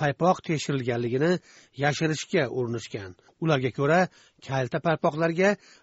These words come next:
maktab formasi, dress code nuqtai nazaridan e'tiroz bildirilgan xolos.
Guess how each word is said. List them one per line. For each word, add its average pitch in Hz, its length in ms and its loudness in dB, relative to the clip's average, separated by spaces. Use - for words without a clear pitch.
maktab 135 320 0
formasi, 147 580 0
dress 147 320 2
code 175 280 6
nuqtai 131 320 -2
nazaridan 123 560 0
e'tiroz 135 500 0
bildirilgan 120 540 -2
xolos. 135 320 0